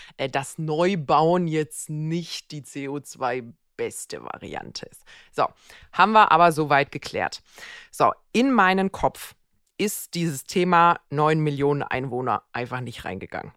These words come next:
Weil ich mir dachte, das, das, das, ich, ja, das geht für mich vom Platz einfach nicht auf.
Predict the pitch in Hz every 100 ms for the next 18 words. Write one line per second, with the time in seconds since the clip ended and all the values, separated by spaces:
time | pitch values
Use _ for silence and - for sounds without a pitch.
0 | _ - 120 - 127 139 123 139 127 127
1 | 123 - _ - - - - _ - -
2 | 139 - 143 - _ _ _ _ - -
3 | - - 180 - 190 190 - 160 156 175
4 | 160 - 123 131 - 131 - 151 - 120
5 | 139 254